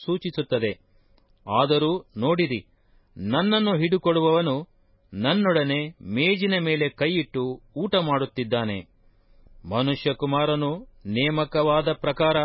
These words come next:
ಹೊರಟು ಹೋಗುತ್ತಾನೆ ಸರಿ, ಆದರೆ ಆತನನ್ನು ಹಿಡುಕೊಡುವ ಮನುಷ್ಯನ ಗತಿಯನ್ನು ಏನು ಹೇಳಲಿ?" ಅಂದನು.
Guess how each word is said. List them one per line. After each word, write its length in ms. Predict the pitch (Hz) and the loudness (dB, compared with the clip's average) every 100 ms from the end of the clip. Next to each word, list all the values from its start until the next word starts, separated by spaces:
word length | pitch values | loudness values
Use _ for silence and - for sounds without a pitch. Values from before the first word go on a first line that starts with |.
| 170 - - - | -2 -10 -20 -2
ಹೊರಟು 320 | 131 156 165 | 0 0 0
ಹೋಗುತ್ತಾನೆ 680 | 139 156 156 - 151 151 147 | 0 0 -2 0 0 0 -4
ಸರಿ, 400 | - 139 139 - - - - - - - - - | -2 -2 -2 -6 -16 -20 -20 -20 -20 -20 -20 -4
ಆದರೆ 500 | 104 135 143 139 123 - - - - 90 127 | 0 2 2 2 0 -6 -20 -20 -14 0 0
ಆತನನ್ನು 460 | 147 151 147 143 117 | 2 0 0 0 -2
ಹಿಡುಕೊಡುವ 640 | 123 143 143 139 135 123 - - - 87 | -2 -2 0 0 0 -2 -6 -20 -18 -6
ಮನುಷ್ಯನ 480 | 117 143 - 143 131 | -2 -2 -2 -2 -2
ಗತಿಯನ್ನು 680 | 117 123 135 131 127 120 117 - - 107 | -2 -2 0 -2 -2 -6 -8 -16 -12 -4
ಏನು 320 | 156 208 165 | 0 0 0
ಹೇಳಲಿ?" 500 | 131 127 120 117 110 - 110 | 0 0 0 -2 -6 -10 -6
ಅಂದನು. 420 | 113 113 107 | -2 -2 -2